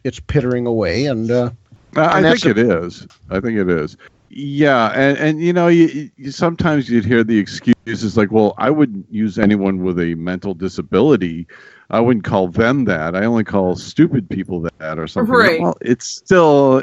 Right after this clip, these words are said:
Speaker 2: insensitive. It's
Speaker 1: Right.
Speaker 2: still
Speaker 1: Well, then
Speaker 2: not
Speaker 1: use
Speaker 2: right.
Speaker 1: the same standard i-, with the other slurs.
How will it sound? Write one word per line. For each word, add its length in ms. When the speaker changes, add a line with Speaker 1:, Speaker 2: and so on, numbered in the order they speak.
Speaker 2:
insensitive. 1000
It's 320
Speaker 1:
Right. 240
Speaker 2:
still 160
Speaker 1:
Well, 200
then 220
Speaker 2:
not 80
Speaker 1:
use 200
Speaker 2:
right. 80
Speaker 1:
the 100
same 340
standard 760
i-, 120
with 300
the 120
other 240
slurs. 640